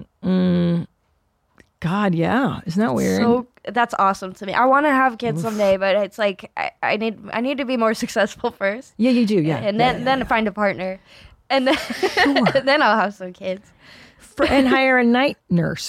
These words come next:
Speaker 1: So the
Speaker 2: <laughs>
Speaker 1: first one, I was like, "I don't want a night nurse. I'm just gonna do it all myself." And then it's just, you get delusional and psychotic. It's fucking crazy.
Speaker 2: Yeah, if you work as hard as you do, you need help.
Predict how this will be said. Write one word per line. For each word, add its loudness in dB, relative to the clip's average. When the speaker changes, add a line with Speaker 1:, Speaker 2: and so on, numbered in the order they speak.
Speaker 1:
So 2
the 0
Speaker 2:
<laughs> -2
Speaker 1:
first 0
one, 2
I 2
was 2
like, 0
"I -2
don't 0
want 0
a 2
night 2
nurse. -2
I'm -4
just -6
gonna -2
do -2
it 0
all -2
myself." -2
And -6
then -6
it's -14
just, -8
you -4
get -2
delusional -2
and -4
psychotic. -8
It's -20
fucking -18
crazy. -12
Speaker 2:
Yeah, 2
if -2
you -4
work 0
as -4
hard 0
as -8
you -12
do, -6
you -4
need -8
help. -4